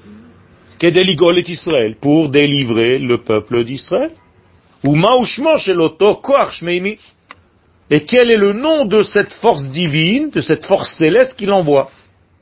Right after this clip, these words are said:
D'accord ? Comment il lui pose la question dans le langage de la Torah ? Tu veux que j'aille les sauver ? D'accord. Mais eux, ils vont me poser la question,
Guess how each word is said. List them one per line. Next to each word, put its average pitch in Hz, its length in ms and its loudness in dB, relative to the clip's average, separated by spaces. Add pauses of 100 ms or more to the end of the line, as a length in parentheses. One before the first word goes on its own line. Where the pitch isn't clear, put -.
(580)
D'accord ? 185 280 0 (180)
Comment 165 200 2
il 156 120 0
lui 139 160 -2
pose 143 200 2
la 143 100 0
question 139 280 -2
dans 131 300 0
le 120 120 0
langage 131 340 2
de 131 60 2
la 123 120 2
Torah ? 127 320 -2 (2750)
Tu 131 140 -4
veux 147 280 4
que 131 200 0
j'aille 131 260 2
les 127 120 2
sauver ? 165 580 0
D'accord. 110 580 -2 (720)
Mais 175 140 2
eux, 208 320 4 (500)
ils 147 120 -2
vont 135 140 0
me 127 140 2
poser 127 320 0
la 113 100 0
question, 220 400 -6